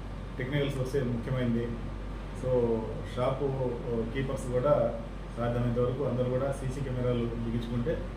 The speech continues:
అది ప్రివెంట్ చేయొచ్చు. అట్లాగే డిటెక్షన్ కూడా మాకు కూడా, ఆ,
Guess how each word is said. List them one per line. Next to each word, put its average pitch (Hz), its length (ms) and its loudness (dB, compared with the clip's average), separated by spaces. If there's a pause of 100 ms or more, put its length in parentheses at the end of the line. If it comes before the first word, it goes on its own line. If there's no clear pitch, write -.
(400)
అది 107 120 -4
ప్రివెంట్ 143 480 0
చేయొచ్చు. 147 420 4 (340)
అట్లాగే 151 320 2
డిటెక్షన్ 147 500 -2
కూడా 143 200 0
మాకు 131 220 0
కూడా, 135 140 2
ఆ, 113 680 -2